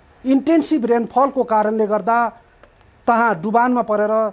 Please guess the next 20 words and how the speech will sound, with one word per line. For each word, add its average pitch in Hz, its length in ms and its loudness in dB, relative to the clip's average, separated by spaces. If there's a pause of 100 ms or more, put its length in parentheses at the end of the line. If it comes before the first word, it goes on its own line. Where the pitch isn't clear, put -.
(240)
तिनजनाको 214 640 -4
निधन 202 320 -2
भएको 208 220 0
अवस्था 226 380 -2
छ 240 280 -6 (340)
र 226 120 -2
मनसुनको 262 680 0 (400)
सक्रियता 277 600 -2
सँगसँगै 226 680 -6 (340)
पछिल्लो 285 400 0
दस 208 300 -2
दिनमा 208 320 -4 (880)
देशका 247 480 0
विभिन्न 277 400 2 (160)
त्रिचालिसवटा 262 760 -2
जिल्लामा 208 480 -2
गरेर 196 280 -4 (480)
साठीजनाको 247 760 -2
दुःखद 185 380 -8
निधन, 233 380 -2